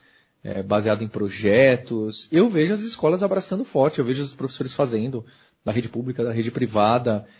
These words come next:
Eu enxergo que tem alguma, alguma movimentação bem positiva. Sobre programação em si, né, o que a gente oferece ali na Neurostart, é algo mais técnico, é menos a, a, a,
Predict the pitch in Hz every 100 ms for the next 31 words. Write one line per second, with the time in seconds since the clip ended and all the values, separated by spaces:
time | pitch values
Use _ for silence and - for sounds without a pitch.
0 | _ _ - 113 143 - 156 165 185 196
1 | - 156 185 170 175 175 175 175 175 -
2 | - 143 143 160 160 151 156 160 156 151
3 | 151 170 170 165 165 - - _ - 151
4 | 165 - 185 185 196 - 120 110 113 120
5 | _ _ _ _ _ - - 165 180 180
6 | 170 143 123 110 - - - 202 160 123
7 | - 147 147 117 - - 156 151 131 143
8 | 127 131 117 123 - 107 110 117 107 107
9 | 107 104 98 - 156 160 - - - -
10 | _ 143 156 170 202 - 135 117 117 110
11 | 101 - 127 127 147 170 170 - - -
12 | _ _ _ _ 120 123 - 117 - 123